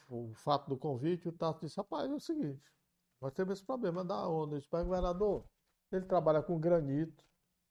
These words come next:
e se a guerra não voltar, nós temos possibilidade de vender granito", que ele falou, "pro metrô de Belgrado, que, que tão refazendo e tudo,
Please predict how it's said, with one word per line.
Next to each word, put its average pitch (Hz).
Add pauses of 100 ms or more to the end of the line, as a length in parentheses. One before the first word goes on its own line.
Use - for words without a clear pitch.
(760)
e 156
se -
a 196
guerra 160
não 160
voltar, 165
nós 190
temos 190
possibilidade 175
de 175
vender 175
granito", 180
que -
ele 160
falou, 165
"pro 196
metrô 180
de 185
Belgrado, 175 (1300)
que, 123 (380)
que -
tão 147
refazendo 151
e 143
tudo, 165